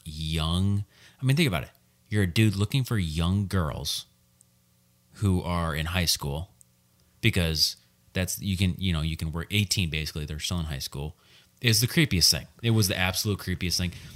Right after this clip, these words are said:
And, and I didn't have to do it. I just went with my managers to go do it. I was,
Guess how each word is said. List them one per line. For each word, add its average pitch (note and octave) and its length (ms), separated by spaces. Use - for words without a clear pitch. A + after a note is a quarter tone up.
And, G#2+ 240
and A2 100
I A#2+ 120
didn't C#3+ 160
have A#2 140
to F2+ 100
do E2+ 300
it. G#2+ 140
I F2 180
just E2+ 260
went E2+ 340
with D#2 320
my C#2+ 140
managers D2 520
to C#2+ 100
go C2 180
do D2 220
it. E2+ 140
I E2+ 120
was, D2+ 380